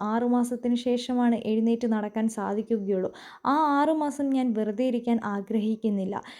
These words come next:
ജെൻസന്റെ ബിസിനസ് നോക്കി നടത്താനാണ് ഞാനിപ്പോൾ തീരുമാനിച്ചിരിക്കുന്നത്." വാട്ടർ ടാങ്ക് ക്ലീനിംഗ് ആണ് ജെൻസന്റെ ഉപജീവന മാർഗം.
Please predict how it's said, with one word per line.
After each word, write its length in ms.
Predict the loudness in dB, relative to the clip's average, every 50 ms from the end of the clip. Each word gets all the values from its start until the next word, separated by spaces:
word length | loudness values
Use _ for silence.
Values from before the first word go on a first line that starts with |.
| -14 -10 0
ജെൻസന്റെ 520 | 4 4 6 6 4 2 0 0 2 2 2
ബിസിനസ് 460 | 0 0 -2 -2 -2 -2 -2 -2 -6 _ _ _ _ _ _ _ -2
നോക്കി 380 | 2 4 4 4 4 2 0
നടത്താനാണ് 580 | 0 2 2 0 0 2 2 4 4 4 4 4
ഞാനിപ്പോൾ 460 | 2 2 2 2 0 2 2 0 -2
തീരുമാനിച്ചിരിക്കുന്നത്." 1040 | 0 0 0 0 0 0 0 -2 -2 -4 -4 -4 -4 -2 -2 -2 -2 -2 -4 -4 -6 -6 -8 -10 -20 -20 -20 -20 -18 _ 0
വാട്ടർ 340 | 2 4 4 4 4 2 2
ടാങ്ക് 360 | 2 2 2 2 0 -2 -2
ക്ലീനിംഗ് 420 | -2 -2 0 0 2 2 2 2 0
ആണ് 160 | 0 0 0
ജെൻസന്റെ 600 | 0 0 0 -2 -2 -2 -4 -2 -2 0 0 0 -2 -4 -8 _ _ _ _ _ _ _ _ _ _ _ _ _ _ _ -4
ഉപജീവന 500 | -2 0 2 2 4 4 4 4 4 4 2
മാർഗം. 420 | 2 0 -2 -4 -6 -8 -10